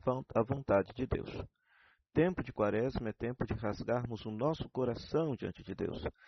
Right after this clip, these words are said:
Rasgar a nossa vontade, rasgar a nossa decisão, apresentar a nossa consciência a Deus, pedindo a Ele que, por meio do Espírito Santo, possa nos iluminar e nos fazer pessoas mais santas,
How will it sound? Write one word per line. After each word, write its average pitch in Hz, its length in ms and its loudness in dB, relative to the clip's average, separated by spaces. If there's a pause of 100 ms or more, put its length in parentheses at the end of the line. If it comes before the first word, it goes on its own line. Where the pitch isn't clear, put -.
(260)
Rasgar 110 440 2
a 107 80 0
nossa 104 260 0
vontade, 107 680 0
rasgar 101 440 -2
a 98 60 -4
nossa 98 260 -4
decisão, 104 640 -4
apresentar 104 580 -2
a 101 60 -2
nossa 101 260 -4 (120)
consciência 135 560 -4
a - 20 -2
Deus, 110 340 0 (560)
pedindo 165 440 6
a 139 80 4
Ele 104 240 2
que, - 100 -4
por 107 240 2
meio 131 180 0
do 123 80 -2
Espírito 120 460 -2
Santo, 104 400 -4
possa - 340 -2
nos 110 200 -4
iluminar 156 520 0 (440)
e 135 80 0
nos 143 160 -4
fazer 113 440 0 (120)
pessoas 104 400 0
mais 107 340 -2
santas, 107 400 0